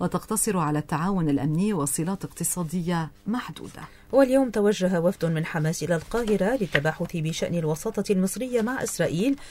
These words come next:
Speaker 2: وبحث تحسين الأوضاع الإنسانية وملف صفقة تبادل الأسرى.
Speaker 1: عراقيا انفجرت سيارة كان يقودها انتحاري في محافظة الأنبار،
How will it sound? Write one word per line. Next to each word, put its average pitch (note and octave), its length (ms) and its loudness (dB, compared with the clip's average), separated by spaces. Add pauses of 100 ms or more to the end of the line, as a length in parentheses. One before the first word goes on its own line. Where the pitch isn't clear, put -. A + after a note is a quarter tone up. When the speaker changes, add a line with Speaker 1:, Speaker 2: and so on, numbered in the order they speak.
(180)
Speaker 2:
وبحث D3 340 -4
تحسين G3 380 -2
الأوضاع G#3+ 400 0
الإنسانية G#3+ 540 -2
وملف E3+ 440 -2
صفقة - 500 -4
تبادل G3+ 480 0
الأسرى. C#3+ 480 -4 (580)
Speaker 1:
عراقيا B3 520 6
انفجرت F#3 720 2
سيارة F3 560 4
كان F3 220 0
يقودها E3+ 600 0
انتحاري E3 540 -2
في F3 140 -2
محافظة D#3 640 -2
الأنبار، F3 520 0